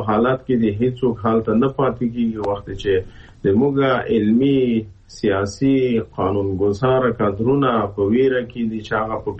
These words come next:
وطن کې پاتې دي او نور راوتي دي، دي باندې. نو هغه نظام ورځ تر بلې تعذیب کېږي او هغه هیواد له بدبختۍ سره مخ کېږي، او دا به د ده له، هغه تاثیرات به تر څلوېښت کاله به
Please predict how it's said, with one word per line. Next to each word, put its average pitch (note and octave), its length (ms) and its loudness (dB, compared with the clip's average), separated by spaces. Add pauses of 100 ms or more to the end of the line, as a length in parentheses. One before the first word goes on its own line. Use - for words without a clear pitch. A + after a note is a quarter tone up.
(120)
وطن G#2 340 -2
کې A2+ 80 -2 (100)
پاتې B2 300 0
دي A2 120 0
او G2+ 160 -2
نور A#2 140 4 (100)
راوتي B2+ 500 -2
دي، A#2+ 160 4
دي F#2+ 80 -8 (100)
باندې. B2+ 380 0 (500)
نو - 120 2
هغه G2 240 2
نظام C3+ 420 2 (400)
ورځ A2 200 2 (100)
تر A#2 180 2
بلې A#2+ 240 2 (160)
تعذیب F#2+ 380 0 (120)
کېږي C3+ 480 2 (200)
او G2+ 80 0 (160)
هغه G2 220 0 (120)
هیواد B2+ 400 2 (100)
له A2 120 2
بدبختۍ F#2+ 560 0 (120)
سره G#2 160 -2 (120)
مخ F2+ 120 -10 (100)
کېږي، F#2 340 0 (100)
او F#2 60 2 (120)
دا B2+ 100 2 (100)
به B2 100 2 (460)
د - 20 0 (140)
ده C3 100 4 (100)
له، A2 80 0 (540)
هغه F#2+ 160 0 (140)
تاثیرات A2 520 0 (100)
به A#2 120 2 (500)
تر F#2+ 120 0 (100)
څلوېښت A#2+ 480 2
کاله A#2+ 280 2
به G#2 80 0